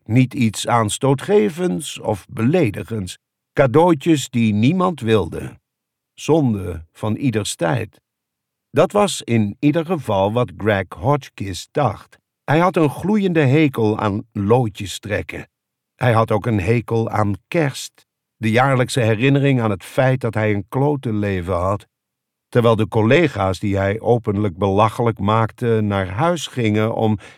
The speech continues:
kerst met familie en vrienden door te brengen, moest hij de kersttijd in zijn eentje zien door te komen. Hij had echt een hekel aan loodjes trekken.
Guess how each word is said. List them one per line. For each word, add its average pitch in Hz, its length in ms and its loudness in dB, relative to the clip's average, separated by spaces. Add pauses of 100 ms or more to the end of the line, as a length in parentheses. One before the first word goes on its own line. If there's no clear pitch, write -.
(120)
kerst 143 440 0
met 127 240 0
familie 143 640 2
en 131 120 2
vrienden 123 440 0
door 113 220 2
te 110 120 -8
brengen, 104 480 0 (360)
moest 131 220 2
hij 135 220 4
de 113 220 -2
kersttijd 120 760 0
in 110 120 0
zijn 113 180 0
eentje 147 420 0
zien 98 220 -2
door 98 220 -2
te 104 120 -14
komen. - 480 -10 (360)
Hij 151 160 0
had 147 260 0
echt - 540 -8
een 98 180 -2
hekel 92 600 -6
aan 90 260 -6
loodjes 95 560 -4
trekken. - 520 -12